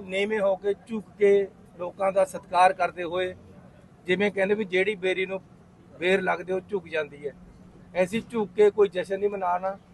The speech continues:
ਅਸੀਂ simply ਜਾ ਕੇ ਦੇਵੀ ਤਲਾਬ ਮੰਦਿਰ, ਗੁਰਦੁਆਰਾ ਸਾਹਿਬ, ਗੁਰੂ ਧਾਮ, ਗੁਰੂ ਰਵਿਦਾਸ ਧਾਮ, ਚਰਚ ਵਿੱਚ ਜਾਣਾ ਹੈ, ਭਗਵਾਨ ਵਾਲਮੀਕ ਜੀ ਦੇ ਮੰਦਿਰ ਜਾਣਾ ਹੈ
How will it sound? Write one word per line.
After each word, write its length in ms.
ਅਸੀਂ 240
simply 840
ਜਾ 200
ਕੇ 200
ਦੇਵੀ 200
ਤਲਾਬ 340
ਮੰਦਿਰ, 360
ਗੁਰਦੁਆਰਾ 440
ਸਾਹਿਬ, 380
ਗੁਰੂ 260
ਧਾਮ, 400
ਗੁਰੂ 160
ਰਵਿਦਾਸ 560
ਧਾਮ, 260
ਚਰਚ 280
ਵਿੱਚ 160
ਜਾਣਾ 380
ਹੈ, 80
ਭਗਵਾਨ 480
ਵਾਲਮੀਕ 460
ਜੀ 100
ਦੇ 80
ਮੰਦਿਰ 340
ਜਾਣਾ 300
ਹੈ 160